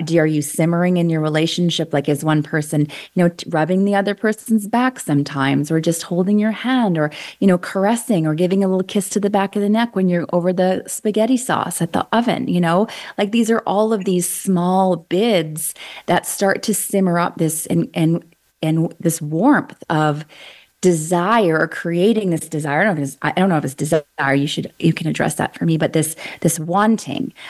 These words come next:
of, okay, there's all these little kind of bids that are, that are, s-, I'm simmering now,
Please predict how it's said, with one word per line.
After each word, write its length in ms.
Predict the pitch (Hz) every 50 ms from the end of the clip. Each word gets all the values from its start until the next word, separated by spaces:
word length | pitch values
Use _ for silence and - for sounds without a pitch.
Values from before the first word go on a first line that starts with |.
| - _
of, 160 | - 151 147 -
okay, 360 | - 190 196 - 180 151 151
there's 220 | 147 156 156 151
all 160 | - 165 165 170
these 280 | 170 165 160 160 175
little 200 | 165 165 170 170
kind 320 | 160 - - 175 160 156 151
of 200 | 147 156 160 165
bids 520 | 170 185 214 240 220 185 165 156 151 156
that 180 | - 160 151 156
are, 300 | 156 151 147 147 151 - - - _ _ _ _ _ _ _
that 160 | - 180 175
are, 100 | 180 180
s-, 340 | 180 175 - - - - - - _ _ _ _ _ _ _ _ _ _
I'm 140 | - 226 220
simmering 520 | 202 - 277 285 277 254 175 151 - - -
now, 260 | - - - 185 190